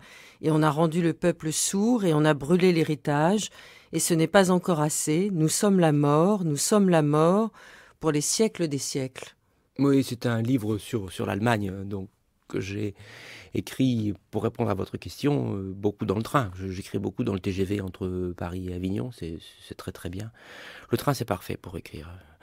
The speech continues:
Speaker 2: C'est parfait, personne ne vous embête, le téléphone ne sonne pas, euh, c'est vraiment un lieu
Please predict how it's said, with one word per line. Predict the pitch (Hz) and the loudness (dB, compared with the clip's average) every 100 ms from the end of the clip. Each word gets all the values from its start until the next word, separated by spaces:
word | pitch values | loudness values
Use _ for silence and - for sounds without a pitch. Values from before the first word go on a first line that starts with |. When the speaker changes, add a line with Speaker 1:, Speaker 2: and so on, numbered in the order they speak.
| - - - - - - - _ | -20 -20 -20 -20 -20 -20 -20 _
Speaker 2:
C'est | - - | -8 -6
parfait, | 101 - 90 | -6 -8 -10
personne | 90 - 98 | -10 -8 -4
ne | 98 | -4
vous | 98 101 | -2 -2
embête, | 104 104 127 - | 0 2 0 -2
le | |
téléphone | 101 104 - 101 | -6 -6 -4 -6
ne | 98 | -4
sonne | 95 90 85 | -4 -4 -2
pas, | 98 107 120 120 110 | -2 0 -2 -2 -4
euh, | 98 95 92 87 - - | -4 -4 -6 -10 -18 -16
c'est | - | -10
vraiment | 101 117 135 120 | -6 -2 -2 -2
un | 104 | -2
lieu | 104 104 101 | -2 -4 -4